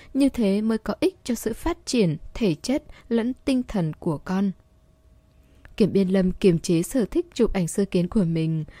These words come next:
bước đến gần rồi chăm chú nhìn lũ cá trong bể hồi lâu mới thì thầm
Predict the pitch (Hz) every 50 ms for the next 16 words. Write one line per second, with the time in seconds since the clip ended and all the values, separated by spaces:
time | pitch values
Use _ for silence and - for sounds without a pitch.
0 | - - - 220 - - - 208 196 185 202 - 196 185 175 170 165 165 - -
1 | - - - 254 247 233 - - 285 285 285 - - 233 202 202 226 330 403 -
2 | - - - 180 165 170 185 220 247 269 - - 185 180 180 - 220 208 202 190
3 | 202 185 156 156 185 175 165 165 175 190 196 208 208 196 190 - - - - -
4 | 214 208 220 - _ - 269 233 202 - - 202 190 175 165